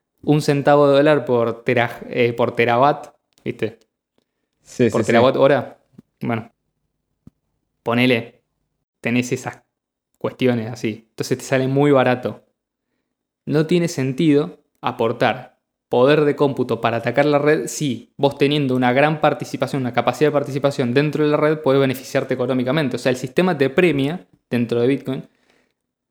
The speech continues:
Speaker 1: para aportar poder de cómputo. O sea, vas a convertirte en un validador de transacciones, vas a estar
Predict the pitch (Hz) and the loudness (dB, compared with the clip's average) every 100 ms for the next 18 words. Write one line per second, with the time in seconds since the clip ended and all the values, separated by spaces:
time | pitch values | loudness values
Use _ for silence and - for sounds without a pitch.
0 | - 156 175 151 - 120 - 180 151 127 | -2 0 2 2 0 -4 0 0 2 2
1 | 127 113 117 110 110 107 - _ - 113 | 2 0 -2 -4 -6 -8 -14 _ -6 0
2 | 123 127 131 - 127 127 151 131 120 120 | 0 -2 -6 -4 -4 0 0 0 -4 -10
3 | 117 117 120 123 143 139 143 147 - 165 | -4 -2 0 0 0 -2 -4 -2 -2 -2
4 | 165 - 135 - - 131 123 | -4 -4 -4 -4 0 0 0